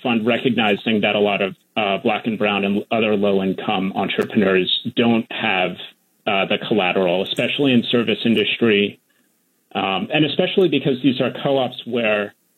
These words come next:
we have shared ownership, right? So a lot of different people own an equal stake in the venture. So we don't wanna go after one person's house. We don't wanna go after anyone's house.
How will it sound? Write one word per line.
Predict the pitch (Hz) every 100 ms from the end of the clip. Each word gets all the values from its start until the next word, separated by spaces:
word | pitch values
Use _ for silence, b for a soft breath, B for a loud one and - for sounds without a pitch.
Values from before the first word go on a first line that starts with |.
| _ _ _ _ _ _ -
we | 131 131
have | 131 117 -
shared | 151 143
ownership, | 131 120 104 - 95 -
right? | 120 120 -
So |
a | 120
lot | 120 127
of | 127
different | 120 127 117
people | 123 117 117 107
own | 120 113
an | 107
equal | 123 123 127 -
stake | - 104 98 -
in | - 104
the | 101 90
venture. | 120 117 113 - 95 101 - _ _ - -
So | 135 120 -
we | - 139
don't | 208 170
wanna | 139 160 131
go | 104 101
after | 98 90 - 95
one | 90 92 87
person's | 95 - - 92 -
house. | 101 -
We | 202
don't | 208
wanna | 123
go | 104 110
after | 98 - 90
anyone's | 107 123 95 92
house. | - 95